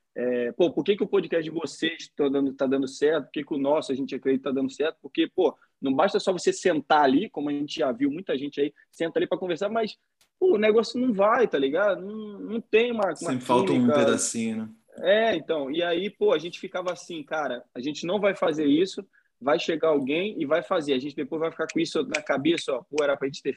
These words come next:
Speaker 1: feito e tudo mais." E aí foi quando a gente sentou, conversou e falou, "Vamos fazer? Va-, vamos." Engraçado que a história, quando a gente... Falar rapidinho a história, quando a gente ia começar,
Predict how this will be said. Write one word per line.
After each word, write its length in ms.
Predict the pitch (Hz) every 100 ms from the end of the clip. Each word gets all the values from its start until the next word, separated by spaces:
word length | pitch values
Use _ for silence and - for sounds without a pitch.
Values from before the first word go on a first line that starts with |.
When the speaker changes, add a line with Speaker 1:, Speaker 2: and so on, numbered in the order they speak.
| -
Speaker 1:
feito 300 | 147 151 -
e 80 | 127
tudo 80 |
mais." 280 | 123 135 160 - _ _ _ _ -
E 100 | 151
aí 120 | 156
foi 100 | 180
quando 160 | 185 185
a 40 |
gente 160 | 180 - _ -
sentou, 500 | - 185 - 190 202
conversou 440 | 202 185 170 - 196
e 40 |
falou, 240 | 196 165
"Vamos 180 | 147 226
fazer? 440 | 175 151 175 175 113
Va-, 180 | - 135 139
vamos." 560 | 175 196 190 175 147 _ _ -
Engraçado 460 | 165 190 185 165 156
que 80 | 151
a 40 |
história, 480 | 139 - 170 170 139
quando 160 | 139 139
a 20 |
gente... 340 | 135 143 127 -
Falar 180 | 135 139
rapidinho 380 | 143 139 123 127
a 20 |
história, 320 | - 135 135
quando 160 | 135 131
a 20 |
gente 180 | 131 139
ia 100 | 131
começar, 560 | 135 131 - 160 175